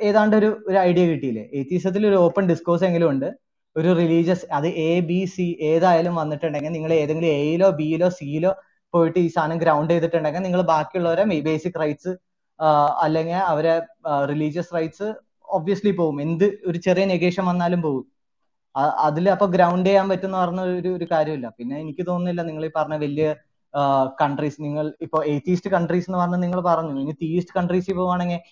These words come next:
ഏതെങ്കിലും ഒരു, ഏതെങ്കിലും ഒരു country നിങ്ങൾ ground ചെയ്തതിന് ശേഷം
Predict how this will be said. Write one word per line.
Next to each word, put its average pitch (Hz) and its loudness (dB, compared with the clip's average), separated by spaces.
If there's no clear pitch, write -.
ഏതെങ്കിലും 180 2
ഒരു, 180 0
ഏതെങ്കിലും 185 0
ഒരു 185 0
country 175 0
നിങ്ങൾ 170 0
ground 175 4
ചെയ്തതിന് 190 2
ശേഷം 180 -2